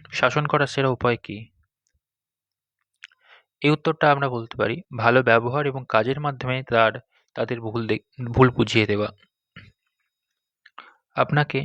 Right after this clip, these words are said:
যদি গান গাইতে বলা হয়, তাহলে আপনি কি করবেন? শিশুদের উপযোগী কোনো গান অথবা রবীন্দ্রসঙ্গীত অল্প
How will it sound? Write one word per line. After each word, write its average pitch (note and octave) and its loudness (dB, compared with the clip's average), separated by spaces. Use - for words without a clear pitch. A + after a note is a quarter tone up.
যদি A#2+ -4
গান A2+ 2
গাইতে C3+ 0
বলা B2+ 0
হয়, B2 -8
তাহলে B2 -6
আপনি C3 -8
কি D3+ -10
করবেন? A2 2
শিশুদের D3 2
উপযোগী C#3 2
কোনো C3+ -4
গান C3+ -2
অথবা C3 8
রবীন্দ্রসঙ্গীত B2+ 0
অল্প B2 2